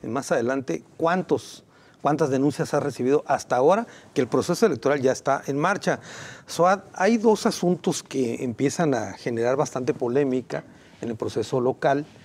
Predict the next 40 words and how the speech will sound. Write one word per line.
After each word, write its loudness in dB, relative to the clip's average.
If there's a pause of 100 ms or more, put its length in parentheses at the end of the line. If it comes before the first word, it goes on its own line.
(260)
Por -2
ejemplo, 0
esto -2
que 0
tratabas 0
de 2
explicarnos -2
tú 2
de 6
la 0
conformación -2
de 2
los -4
bloques -2
y -6
todo 2
eso, -2 (400)
ha -2
provocado, 4
por 2
ejemplo, 2 (500)
inconformidad 4
de 8
algunos 4
partidos 2
que 0
han 0
impugnado 2
incluso 2
resoluciones 2
del 2
Instituto -4
Electoral 0 (420)
porque -8
consideran 2
que 0
no 6
correspondía, 2
por -4
ejemplo, 0